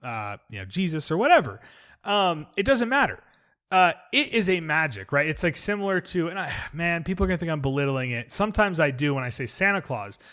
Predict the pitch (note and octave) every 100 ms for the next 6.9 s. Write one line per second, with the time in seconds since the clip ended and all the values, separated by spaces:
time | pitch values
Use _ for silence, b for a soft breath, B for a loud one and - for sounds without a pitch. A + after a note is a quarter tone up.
0 | B - G#3+ A#3 G#3+ - B3 A#3+ G#3 -
1 | A3+ A3 F3 F#3 E3+ E3+ G3 - E3+ D3
2 | C#3+ C3 - C4 B3+ D3+ C3 A#2 A2+ b
3 | b b - F#3+ F#3+ F#3 F3 D#3 D#3 C3
4 | - D#3+ B3+ E4+ A3+ F3+ C#3+ A#3+ D4+ F3+
5 | C3+ D#3+ A3+ - A3+ A3+ D#3+ C#3 B2 -
6 | D3+ - D#3 B2+ A#2 A#3+ F3+ G2